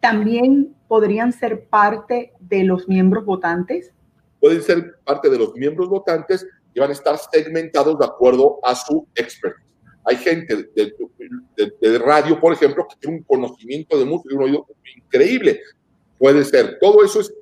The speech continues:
Speaker 2: evaluado. Finalmente, todos los que son miembros de la academia, es gente experta en su área.
Speaker 1: Excelente,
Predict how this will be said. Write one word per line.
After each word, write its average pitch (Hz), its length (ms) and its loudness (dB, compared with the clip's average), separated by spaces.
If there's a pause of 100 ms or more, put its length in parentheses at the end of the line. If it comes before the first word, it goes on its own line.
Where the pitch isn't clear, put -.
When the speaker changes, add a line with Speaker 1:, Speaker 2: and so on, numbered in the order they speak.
(200)
Speaker 2:
evaluado. 196 840 0 (100)
Finalmente, 170 920 -6 (180)
todos 196 320 -2
los 147 200 0
que 131 100 -16
son 147 220 -2
miembros 147 320 -4
de 123 100 0
la 107 80 0
academia, 147 580 -2 (520)
es 143 120 -12
gente 147 480 -2 (280)
experta 151 800 -6 (300)
en 123 140 -6
su 110 180 -2
área. - 260 -16 (720)
Speaker 1:
Excelente, 165 800 -6